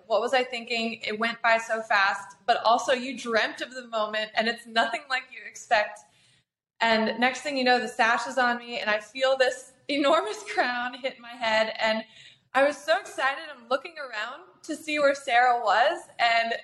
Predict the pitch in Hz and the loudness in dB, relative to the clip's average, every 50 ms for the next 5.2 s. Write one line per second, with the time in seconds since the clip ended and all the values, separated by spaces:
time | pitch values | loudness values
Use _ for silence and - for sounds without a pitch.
0 | - _ _ _ _ 254 277 269 277 - 277 - - 302 285 247 - - _ _ | -14 _ _ _ _ 0 0 0 0 -6 -10 -10 -8 -6 -6 -6 -6 -8 _ _
1 | _ _ _ _ 285 320 415 - - 415 359 320 311 - - 302 294 277 285 269 | _ _ _ _ 2 2 2 0 -2 -4 -4 -6 -4 -6 -8 -8 -2 0 0 2
2 | 262 262 247 269 277 247 233 - - 240 247 269 285 - - - 226 226 240 240 | 2 2 2 4 4 2 2 0 -4 -8 -6 -6 -6 -6 0 2 2 2 2 0
3 | 254 240 220 220 220 220 - - - 285 311 - - - 320 269 269 269 233 214 | -4 -4 -4 -4 -4 -4 -8 -8 -6 -6 -6 -6 -4 -2 0 0 0 -2 -6 -6
4 | 233 220 220 226 233 233 - - _ _ _ _ _ _ _ _ _ _ - 226 | -4 -2 0 0 0 -2 -6 -14 _ _ _ _ _ _ _ _ _ _ 0 2
5 | 220 208 202 196 | 2 2 0 -2